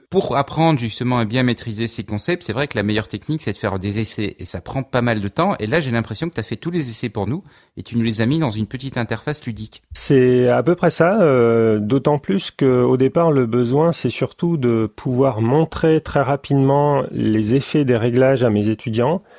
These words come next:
Speaker 2: Au départ, en cours, je les faisais avec un appareil photo et il y avait le transfert des images sur l'ordinateur qui prenait du temps. Maintenant, je le fais avec le simulateur et évidemment, sur le plan pédagogique, c'est extrêmement efficace, hein, parce que ça va beaucoup plus vite.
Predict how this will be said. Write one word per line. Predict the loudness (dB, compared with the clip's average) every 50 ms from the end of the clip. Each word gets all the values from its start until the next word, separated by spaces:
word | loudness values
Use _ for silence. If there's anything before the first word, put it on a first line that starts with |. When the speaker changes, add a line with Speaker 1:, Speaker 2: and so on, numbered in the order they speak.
| -20 -20 _ -4
Speaker 2:
Au | 0
départ, | 2 2 2 4 2 2 2 2
en | 0 0
cours, | 0 0 2 2 2 2
je | 2 2
les | 2
faisais | 2 2 2 2
avec | 4 2 2 0 2
un | 0
appareil | 0 2 2 2 2 2 0
photo | 0 0 0 2 2 2 4 4 4 4 2
et | 2
il | 2
y | 2
avait | 2 2 2 0 0 0
le | 0 -2 -4
transfert | -2 -2 -2 -2 -2 -4 -2 0 0 2 2
des | 0 0 0 2 2
images | 2 2 2 2 0 0 -2
sur | -2 0 0
l'ordinateur | 0 0 0 0 0 0 0 0 -2 -4 -4
qui | -6 -12
prenait | -4 -2 0 0 0 0
du | -2 -4 -2
temps. | -2 -2 -2 -2 -6 -10 _ -20 -20 _ _ _ _ _ _ _ 0
Maintenant, | 2 2 2 2 2 2 2 2
je | 2 0
le | -2 0
fais | 0 2 2
avec | 2 2 2 0 0
le | 0 -2
simulateur | 0 0 0 2 4 2 2 2 2 2 4 2 2 0 -2 -4 -6 -6 -2
et | 0 2 2 2 2 2 0
évidemment, | 0 0 0 0 2 2 0 0
sur | -2 -2 -2 -2
le | 0 0
plan | -2 -2 -2
pédagogique, | -2 -2 -2 0 0 0 -2 -2 -4 -6 -6
c'est | -4 -4 -4
extrêmement | -4 -4 -4 -2 -2 0 0 0 0 0 0 -2 -2
efficace, | -4 -6 -6 -6 -2 0 0 0 0 -2 0 0
hein, | 2 2 0
parce | 0 -4 -4
que | -2 -4 -4
ça | -4 -2 -2
va | -2 0
beaucoup | -2 -2 -4 -6 -6
plus | -4 -4 -2
vite. | -2 -2 -2 -2 -2